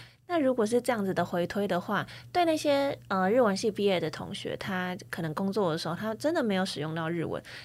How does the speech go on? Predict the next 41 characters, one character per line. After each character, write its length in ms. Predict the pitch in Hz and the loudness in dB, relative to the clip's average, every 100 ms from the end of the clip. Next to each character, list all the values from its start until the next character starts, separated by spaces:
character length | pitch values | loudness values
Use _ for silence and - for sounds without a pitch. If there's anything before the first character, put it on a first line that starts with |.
| - | -2
但 140 | 349 | 0
是 60 | 349 | 0
他 80 | |
去 180 | 339 330 | 0 0
日 160 | 311 285 | 0 2
本 140 | 180 | 2
的 100 | 143 | 0
时 120 | - | -2
候， 60 | 175 | -2
他 100 | 202 | -2
可 100 | 180 | -2
不 60 | 185 | 2
可 80 | |
以 40 | 180 | 2
帮 160 | 170 | 0
自 120 | 165 156 | -4 -4
己 80 | |
点 180 | 151 - | -4 -6
餐？ 180 | - - | -10 -10
他 100 | 180 | -8
可 60 | 160 | -6
不 120 | - | -4
可 100 | 175 | -4
以 140 | 156 - | -4 -4
就 120 | 180 | -4
是 80 | 170 | -2
自 120 | 190 | -4
己 80 | 175 | -6
买 140 | - | -6
到 140 | 92 | -6
衣 100 | 73 | -6
服？ 80 | - | -6
我 140 | - 285 | -2 -2
想 120 | 208 | 0
应 60 | |
该 100 | 202 | -2
还 120 | 202 180 | -2 -4
是 100 | 180 | -6
可 240 | - - | -6 -8
以 120 | - | -8
的。 120 | - | -10